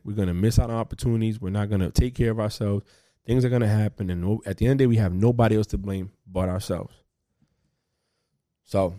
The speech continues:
that's just my episode for this week. The opinions of others does not matter. Live your life.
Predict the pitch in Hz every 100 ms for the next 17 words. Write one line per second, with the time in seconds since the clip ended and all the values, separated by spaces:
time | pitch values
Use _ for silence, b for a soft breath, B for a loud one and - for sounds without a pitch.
0 | - 110 120 120 117 107 101 - 101 110
1 | 101 98 _ _ _ _ - 101 95 104
2 | 139 175 - - _ _ - _ _ _
3 | _ _ _ _ _ _ - - 120 113
4 | 104 110 101 92 85 110 - 117 135 147
5 | 180 _ _ _ _ _ 92 104 113 107
6 | 92 117 170 -